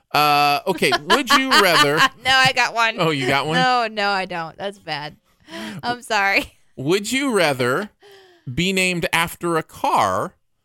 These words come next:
Speaker 1: or be named after produce, like fruits and vegetables? Would you rather your name be named after a car or be named after produce?
Speaker 2: I feel like cars have more unique names.
Speaker 1: Okay.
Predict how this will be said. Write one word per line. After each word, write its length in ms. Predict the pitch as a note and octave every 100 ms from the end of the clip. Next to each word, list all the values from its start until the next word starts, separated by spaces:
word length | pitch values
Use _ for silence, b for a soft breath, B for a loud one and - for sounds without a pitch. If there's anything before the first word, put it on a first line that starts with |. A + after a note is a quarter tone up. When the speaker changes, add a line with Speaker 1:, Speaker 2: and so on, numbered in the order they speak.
| _ -
Speaker 1:
or 140 | D3
be 260 | C3 D#3+ E3
named 360 | D#3+ D#3 D3+ D#3
after 360 | C#3 C#3+ - D3
produce, 920 | - - F3 C#3+ F#2+ - - - - _ _ _
like 180 | G2 -
fruits 240 | A2 -
and 100 | F#2+
vegetables? 540 | F2+ - - - - _ _ _ _
Would 120 | - A2+
you 80 |
rather 160 | C3 D#3
your 120 | D#3+
name 300 | C#3+ B2+ B2
be 380 | A2+ A2 A2 A2+ _ _ _ -
named 180 | G#2 G2
after 180 | F#2+ B2
a 60 |
car 600 | - - E2 C#2+ - G3+ _ _ -
or 140 | A2
be 280 | G2 G#2+ A2
named 400 | G#2+ F2+ F2+ F2+ - -
after 400 | C#2+ - F2+ F2
produce? 960 | _ - D2+ E2+ G2+ - - - - - - -
Speaker 2:
I 100 | C4
feel 240 | - B4+ B4+
like 140 | G#4+ A3
cars 340 | - B3 D4
have 200 | - G#3+
more 180 | G#3 G3
unique 580 | F#3 F3 E3+ E3 D#3+ - _
names. 640 | B2+ - G#1 E2+ F#2+ - A2+
Speaker 1:
Okay. 460 | G2 F2 D#2 B2+